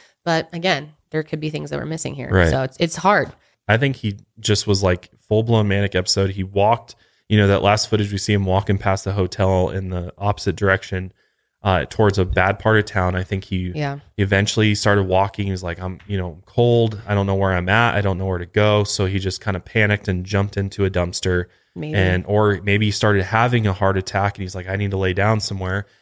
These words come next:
Speaker 2: Climbed into a
Speaker 1: <sighs>
Speaker 2: dumpster and
Speaker 1: It's
Speaker 2: then
Speaker 1: weird. I don't
Speaker 2: and then
Speaker 1: know.
Speaker 2: died. And then they picked him up and
Speaker 1: I don't know. None of it makes sense,
Speaker 2: 'Cause it's like, here's
Speaker 1: honestly.
Speaker 2: the thing, and this was one thing that the, the trash people brought up, is that normally if somebody's sleeping in a dumpster, when they start
Speaker 1: Yeah.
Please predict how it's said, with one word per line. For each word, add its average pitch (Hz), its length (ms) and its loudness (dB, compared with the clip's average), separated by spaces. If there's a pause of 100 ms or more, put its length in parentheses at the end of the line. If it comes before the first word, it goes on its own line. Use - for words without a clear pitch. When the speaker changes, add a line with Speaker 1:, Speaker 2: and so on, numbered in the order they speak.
(180)
Speaker 2:
Climbed 110 340 2
into 107 260 0
a 98 40 6
Speaker 1:
<sighs> 98 100 2
Speaker 2:
dumpster 95 420 0
and 92 100 0
Speaker 1:
It's 92 60 -6
Speaker 2:
then 92 140 -2
Speaker 1:
weird. 170 380 -4 (260)
I 170 40 -20
don't 180 140 -8
Speaker 2:
and 104 100 4
then 202 100 4
Speaker 1:
know. 180 60 0
Speaker 2:
died. 104 400 4
And 98 180 -2
then 101 180 0
they 98 200 0
picked - 360 -8
him 98 140 -2
up 113 320 -2
and 90 360 -6
Speaker 1:
I 160 40 -18
don't 143 140 -18
know. 135 120 -12
None 143 220 -6
of 143 120 -4
it 135 80 -6
makes 139 240 -12
sense, 151 120 4
Speaker 2:
'Cause 156 40 4
it's 147 140 -2
like, 139 220 2
here's 156 240 2
Speaker 1:
honestly. 143 80 2
Speaker 2:
the 117 60 -2
thing, 131 220 -2
and 101 120 -4
this 117 140 -2
was 110 120 -6
one 113 180 -4
thing 107 180 -4
that 98 180 -2
the, 90 260 -2
the 95 80 -6
trash 127 320 -2
people 95 260 -4 (140)
brought 90 200 0
up, 90 160 -6
is 90 100 -4
that 87 240 -2 (280)
normally 131 440 2
if 113 100 -4
somebody's 120 360 0
sleeping 123 400 0
in 113 100 2
a 92 60 0
dumpster, 107 500 0
when 98 120 0
they 98 80 -2
start 127 360 0 (460)
Speaker 1:
Yeah. 170 340 -4